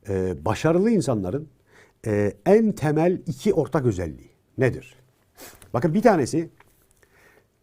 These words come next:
neredeyse tamamının zor şartlardan çıkmış olmasıdır.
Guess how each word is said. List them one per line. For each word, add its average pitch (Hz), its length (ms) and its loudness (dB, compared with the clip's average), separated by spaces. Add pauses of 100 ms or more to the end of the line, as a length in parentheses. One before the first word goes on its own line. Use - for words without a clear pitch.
(120)
neredeyse 214 440 4
tamamının 190 460 4
zor 156 220 4
şartlardan 104 560 -4
çıkmış - 300 -14
olmasıdır. 82 500 -10